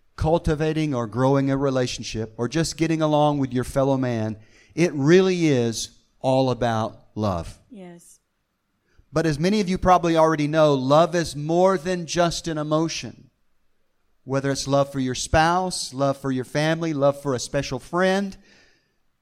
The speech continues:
Speaker 1: or love for your fellow saints, or love for random <laughs> strangers. Surely you've realized by now that walking in love, as opposed to feeling the love, don't always go together.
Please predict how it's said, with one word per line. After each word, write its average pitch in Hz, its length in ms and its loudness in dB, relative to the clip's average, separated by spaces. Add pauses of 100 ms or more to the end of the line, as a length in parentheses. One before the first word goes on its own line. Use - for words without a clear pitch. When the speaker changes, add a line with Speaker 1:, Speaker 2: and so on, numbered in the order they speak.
(140)
Speaker 1:
or 147 180 2
love 180 400 4
for 175 160 0
your 160 320 0
fellow 185 360 4
saints, 202 680 0
or 147 180 2
love 147 300 2
for 131 480 0 (120)
random 127 560 0
<laughs> - 120 -6
strangers. 139 840 -4 (480)
Surely 151 360 2
you've 139 220 2
realized 131 400 2
by 127 200 0
now 123 260 0
that 117 180 -2
walking 127 400 0
in 117 100 -4
love, 117 460 0 (560)
as 123 220 -2
opposed 127 400 -2
to 120 120 -4
feeling 123 540 0
the 95 100 -4
love, 92 460 -6 (540)
don't 127 240 0
always 98 640 0
go 107 220 -4
together. 98 580 -6